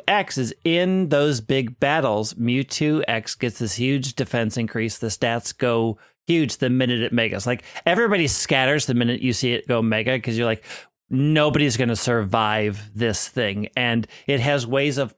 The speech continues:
pulling you to it to, like, "Nope, you're,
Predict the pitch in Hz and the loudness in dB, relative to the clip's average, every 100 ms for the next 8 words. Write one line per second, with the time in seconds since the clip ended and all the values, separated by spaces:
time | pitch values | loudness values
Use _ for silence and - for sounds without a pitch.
0 | - - 139 147 165 139 123 123 120 117 | -12 -2 0 2 2 2 2 2 0 -2
1 | _ _ _ _ _ _ - 254 277 208 | _ _ _ _ _ _ 0 2 4 2
2 | 131 120 - - - _ _ _ _ _ | 2 0 -2 -6 -8 _ _ _ _ _
3 | _ - - 160 143 139 139 135 135 113 | _ -4 2 4 4 2 2 2 0 -2
4 | - 135 127 - - _ _ 139 147 143 | -2 0 0 -4 -18 _ _ 0 2 2
5 | 143 147 | 2 0